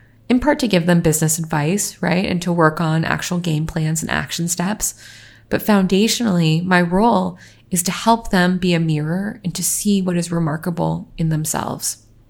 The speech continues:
Doing that coaching work on a day-to-day basis, I'm really trying to do it to myself too. So I want to invite you guys all to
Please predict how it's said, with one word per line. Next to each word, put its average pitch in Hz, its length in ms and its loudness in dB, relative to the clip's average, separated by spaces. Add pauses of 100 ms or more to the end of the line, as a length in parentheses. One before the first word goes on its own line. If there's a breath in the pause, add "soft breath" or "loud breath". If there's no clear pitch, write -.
(640 loud breath)
Doing 190 240 2
that 180 160 0
coaching 180 340 0
work 165 220 0
on 170 80 0
a 165 40 0
day-to-day 165 420 -4
basis, 170 580 -2
I'm 180 120 -2
really 180 200 0
trying 175 300 -4
to 165 240 -2 (120)
do 196 140 -6
it 208 80 -8
to 202 100 -12
myself 226 460 -6
too. 226 360 -4 (760 loud breath)
So - 180 0
I 208 60 6
want 208 160 4
to 262 60 4
invite 226 260 0
you 196 120 2
guys 180 280 -2
all 175 440 -4
to 180 580 -2